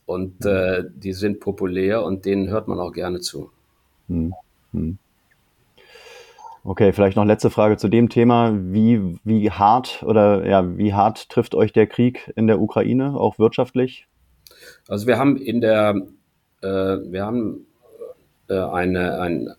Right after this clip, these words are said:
Speaker 1: natürlich eine, äh, ein Büro dort. Wir haben dort, äh, elf Kolleginnen und Kollegen.
Speaker 2: Hm.
Speaker 1: Die sind, äh,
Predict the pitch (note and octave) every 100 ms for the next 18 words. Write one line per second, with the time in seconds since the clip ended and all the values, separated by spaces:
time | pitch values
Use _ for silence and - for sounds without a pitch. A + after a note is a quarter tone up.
0 | _ - F2+ - C3+ A2+ - - F#2 F#2
1 | F2+ E2+ E2 - E2+ D#2+ - E2 D#2 E2
2 | F2+ A#2 A#2 A2 A2 - E2 F2 F#2+ E2
3 | E2 E2 - - D#2+ - D#2+ E2+ - -
4 | - - E2 E2+ E2 D#2 D#2 D#2+ E2 E2+
5 | F2+ A#2 C3+ _ _ _ _ F2+ E2+ -
6 | _ F2 D#2+ F2+ G2 F#2+ G2+ F#2 F2